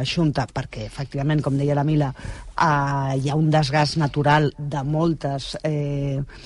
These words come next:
de, de moltes majories absolutes i d'un partit que porta molts anys governant allà,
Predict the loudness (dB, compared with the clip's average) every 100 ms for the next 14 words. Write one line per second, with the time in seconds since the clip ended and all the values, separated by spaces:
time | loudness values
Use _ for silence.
0 | -20 -14 -2 2 2 2 2 2 0 0
1 | 0 0 2 2 0 -2 0 0 2 0
2 | 0 -2 -2 -4 -4 -4 -4 -2 -2 -2
3 | -2 0 0 0 0 2 2 2